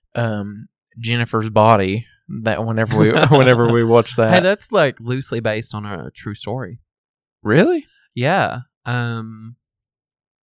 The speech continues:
Speaker 2: God, what's the girl's real name? Hold on, because I literally just listened to a podcast
Speaker 1: Well, you look that up,
Speaker 2: about
Speaker 1: but
Speaker 2: yeah, you be
Speaker 1: Jen-,
Speaker 2: thinking.
Speaker 1: Jennifer's Body, for those have,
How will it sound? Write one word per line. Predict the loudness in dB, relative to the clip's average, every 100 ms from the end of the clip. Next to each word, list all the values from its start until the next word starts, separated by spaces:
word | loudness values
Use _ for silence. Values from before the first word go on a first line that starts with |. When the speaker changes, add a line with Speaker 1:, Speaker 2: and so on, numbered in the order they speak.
| _ -18 -18 _ _ _ _ _ _ -20
Speaker 2:
God, | -18 -16 -14 -16
what's | -16
the | -14
girl's | -14 -14 -14
real | -16 -14
name? | -18 -18 -18 -20 _ -20 -16
Hold | -12 -10
on, | -12 -16 -20 _ _ _ _
because | -10 -6 -2
I | -2
literally | 0 0 2 0 -2
just | -4 -4
listened | -6 -6 -10 -6
to | -4
a | -4
podcast | -4 -4 -6 -12 -12 0
Speaker 1:
Well, | 2
you | 4
look | 2 2
that | 4 6
up, | 4 2 0
Speaker 2:
about | -2 -2
Speaker 1:
but | -6 _ _
Speaker 2:
yeah, | -8 -6
you | -6 -8
be | -10
Speaker 1:
Jen-, | -4 -2 -2
Speaker 2:
thinking. | -4 -14 -20 -8
Speaker 1:
Jennifer's | 0 0 0 -4 0
Body, | 0 2 0 -4 -6 -14 _ _ -8
for | -4
those | 0 2 2
have, | 0 0